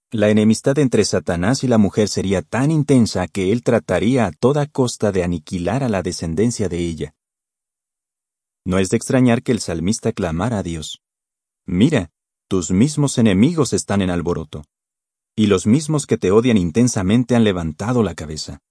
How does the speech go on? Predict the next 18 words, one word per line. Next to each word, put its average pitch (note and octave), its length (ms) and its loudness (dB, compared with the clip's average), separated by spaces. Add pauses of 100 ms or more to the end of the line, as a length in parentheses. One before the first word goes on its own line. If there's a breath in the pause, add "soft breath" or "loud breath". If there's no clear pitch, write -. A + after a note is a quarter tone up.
(580)
Contra F2+ 360 -2
tu E2 220 -4
pueblo C3+ 340 4
astutamente B2 720 0
continúan G#2+ 640 2
su F#2+ 240 -2
habla B2 260 0
confidencial, E2+ 800 -6 (640)
y A#2 140 -2
conspiran B2 720 0
contra G2+ 280 0
aquellos C3 480 0
a A#2 60 -2
quienes F#2+ 360 -4
ocultas. E2 640 -8 (640)
Han F#2 160 -2
dicho: G#2+ 400 -2 (720)
'Vengan C#3+ 600 0